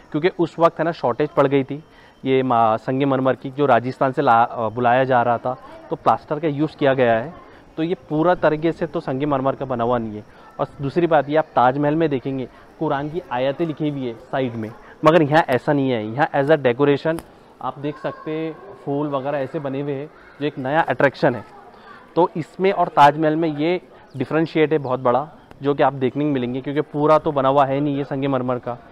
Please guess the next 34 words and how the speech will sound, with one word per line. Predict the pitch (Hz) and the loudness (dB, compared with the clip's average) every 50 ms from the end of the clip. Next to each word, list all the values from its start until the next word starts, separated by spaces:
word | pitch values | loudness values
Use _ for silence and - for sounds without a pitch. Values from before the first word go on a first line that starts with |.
| - - - - - - | -20 -20 -20 -20 -14 -6
और | - 127 127 131 135 135 139 | -2 -2 0 2 2 0 0
उस | 147 151 135 - 156 | -4 -6 -10 -4 -4
वक्त | 143 - | -4 -2
shortage | - - 120 117 - 147 143 143 | 0 0 0 2 0 -2 -2 -2
हो | 127 | -4
गई | 120 123 117 | -4 -6 -8
थी। | - - 127 - - - - - - - | -8 -10 -14 -16 -16 -18 -20 -20 -10 -6
और | 127 127 | -4 -2
दूसरा, | 131 139 131 - 151 160 160 147 135 - - 131 | -2 -2 -4 0 2 4 4 4 2 -2 -6 -6
यहाँ | 135 143 147 - - - | -4 -4 -6 -6 -10 -12
कुरान | - 143 131 123 127 131 | -10 -10 -8 -8 -8 -8
की | 131 160 - 131 | -10 -10 -10 -8
आयतें | 127 123 127 135 135 156 | -6 -6 -6 -6 -6 -6
आप | 135 135 | -8 -8
देखेंगे, | 135 135 135 123 143 143 147 151 | -8 -8 -8 -8 -8 -8 -6 -6
यहाँ | 143 139 139 139 | -6 -6 -6 -6
नहीं | 139 135 131 127 | -6 -6 -6 -8
है, | 127 - - - - - - - - | -8 -12 -18 -20 -20 -20 -20 -16 -6
वहाँ | 131 156 160 | -4 -2 -2
उसमें | 165 147 - - 160 | -2 -4 -2 -4 -4
कुरान | - - 135 123 123 131 | -2 0 0 2 2 0
की | 139 156 | -2 -4
आयतें | 160 - 120 120 127 127 143 147 | -2 -2 0 0 0 0 0 -2
आप | 143 139 | -2 -2
देखेंगे | 135 131 123 139 139 147 | -4 -8 -8 -6 -6 -8
साइड | 143 - - 135 127 131 | -6 -4 -2 -2 -2 -2
में | 135 139 | -2 -4
आपको | 131 - - 151 | -6 -4 -6 -6
कहीं | - 127 120 | -6 -4 -4
ना | 127 139 | -4 -4
कहीं | 131 - 131 139 139 - - - - - - 131 | -4 -4 -6 -6 -6 -10 -18 -20 -20 -16 -12 -12
लिखी | 127 - 143 | -8 -6 -4
हुई | 139 135 | -4 -4
दिखेंगी। | 127 123 113 123 117 110 110 | -4 -6 -6 -8 -10 -10 -10